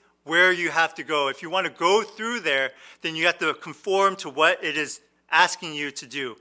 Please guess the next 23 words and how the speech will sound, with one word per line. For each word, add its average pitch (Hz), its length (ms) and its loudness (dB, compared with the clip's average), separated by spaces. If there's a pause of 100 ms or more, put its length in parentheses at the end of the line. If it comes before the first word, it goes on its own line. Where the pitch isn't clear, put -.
(200)
You 156 140 -8
can 180 180 -4
either 160 200 0
go 165 260 0
through 226 300 -6
the 220 100 -2
tunnel 165 500 -4 (280)
or 139 120 -8
not. 123 420 -6 (1500)
I 151 100 4
believe 196 320 0
that 190 180 4
Jesus 180 560 -2 (200)
is 160 140 -2
saying 175 240 2
something 175 300 -2
similar 175 600 -2 (180)
about 156 240 2
salvation 156 680 -2
being 151 400 -6
a 147 120 -8
narrow 143 440 -4
door. 120 440 -10